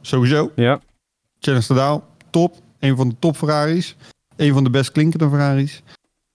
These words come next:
Speaker 1: Ehm, en daarna wisselt hij hem weer om voor een, eh, l-, eh, hoe noem je hem ook weer? Lancia Delta Integrale Evo.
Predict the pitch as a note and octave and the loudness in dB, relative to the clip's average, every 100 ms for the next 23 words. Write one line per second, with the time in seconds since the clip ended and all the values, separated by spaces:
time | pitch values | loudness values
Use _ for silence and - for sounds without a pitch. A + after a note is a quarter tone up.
0 | _ - C3+ C3+ C3+ C3 C3 C3 C#3+ - | _ -4 0 2 4 4 4 4 2 0
1 | E3 E3+ F3+ F3+ D#3+ D3 D3 E3 C#3 B2+ | 0 2 2 2 2 2 2 2 4 2
2 | C#3 C#3+ C#3 D3 C3+ B2+ C3+ - B2+ B2 | 2 2 2 2 2 2 0 0 2 4
3 | B2+ B2+ _ _ _ A#2+ A#2 A#2 A#2 A#2 | 2 0 _ _ _ 0 2 2 2 2
4 | A#2+ - - A#2 A2+ A2+ A2+ A#2+ A#2 B2 | 2 -4 0 4 4 4 2 2 2 2
5 | B2+ B2 C3 C3 C3 C3+ D3+ - - - | 2 0 0 0 0 0 -2 -6 -20 -20
6 | _ A#2 C3 F#3 E3 F#3 F3+ D#3+ C#3 E3 | _ 2 4 2 2 2 2 2 0 0
7 | E3 E3+ C#3 C3 C#3 D#3 C#3+ - D#3 B2+ | 0 0 0 0 0 2 0 0 2 2
8 | A2+ G#2+ | 0 -4